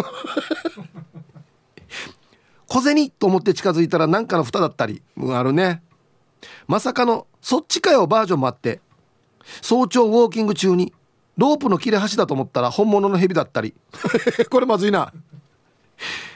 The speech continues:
皆さんも薄暗い中のウォーキングは気をつけましょうね。して、見間違いも多いけど、聞き間違いも多くて、これは私の聞き間違いかって思ったのは、昨日のダールバーで、ヒープーさんが披露した、薬師丸ひろ子さんのモノマネよ。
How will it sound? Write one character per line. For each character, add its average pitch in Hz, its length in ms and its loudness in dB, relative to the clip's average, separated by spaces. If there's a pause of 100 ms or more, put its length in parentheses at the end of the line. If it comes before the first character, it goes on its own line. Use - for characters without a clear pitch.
皆 190 160 4
さ 175 140 2
ん 160 80 0
も 160 160 2
薄 170 180 0
暗 175 200 4
い 175 60 4
中 160 200 2
の 143 100 2
ウ 147 120 4
ォ - 40 2
ー - 20 -6
キ 147 120 -4
ン 143 60 0
グ 139 80 2
は 143 60 0
気 165 120 0
を 156 60 2
つ - 60 -8
け - 80 -2
ま 123 120 0
し 101 60 -4
ょ 110 80 0
う 110 40 -4
ね。 - 160 -6 (560)
し - 140 -14
て、 147 400 0
見 147 120 2
間 170 100 4
違 160 260 0
い - 20 2
も 170 120 2
多 160 100 4
い - 20 -2
け 147 100 0
ど、 127 100 0
聞 - 140 -8
き 156 120 -2
間 147 100 0
違 139 220 -2
い - 20 -2
も 143 140 0
多 117 60 -4
く - 100 -18
て、 104 180 -6 (460)
こ 151 100 -2
れ 151 60 2
は 147 240 0 (120)
私 151 300 -2
の 170 100 2
聞 - 140 -10
き 190 100 0
間 170 100 2
違 170 260 0
い - 20 -4
か 160 100 -2
っ - 40 -6
て - 100 -6
思 135 140 0
っ - 40 -12
た 135 120 -2
の 110 100 -2
は、 - 140 -10 (400)
昨 - 60 -8
日 170 60 2
の 180 280 4
ダ 175 160 2
ー 180 40 0
ル 190 80 2
バ 156 160 2
ー - 20 -4
で、 - 160 -12 (160)
ヒ 170 160 0
ー 156 60 -2
プ 196 80 2
ー - 20 4
さ 160 120 0
ん 143 40 -2
が 131 80 -2
披 151 100 0
露 143 140 2
し - 80 -10
た、 - 180 -6 (300)
薬 160 200 0
師 208 100 0
丸 180 160 2
ひ 151 60 0
ろ 175 100 0
子 156 80 -2
さ 143 120 0
ん 117 80 -2
の 117 60 -2
モ 135 120 0
ノ 139 60 0
マ 135 120 0
ネ 135 80 -2
よ。 - 140 -6